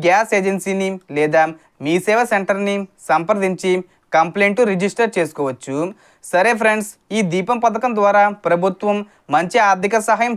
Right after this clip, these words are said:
చేస్తుంది. కాబట్టి అందరూ మీ అర్హత చెక్ చేసుకొని ఈ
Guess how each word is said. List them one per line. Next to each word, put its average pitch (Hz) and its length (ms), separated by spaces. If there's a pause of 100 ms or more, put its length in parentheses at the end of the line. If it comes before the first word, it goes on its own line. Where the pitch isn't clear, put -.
చేస్తుంది. 143 520 (460)
కాబట్టి 170 460 (440)
అందరూ 170 300
మీ 233 140
అర్హత 185 280 (120)
చెక్ 185 220
చేసుకొని 185 380 (400)
ఈ - 20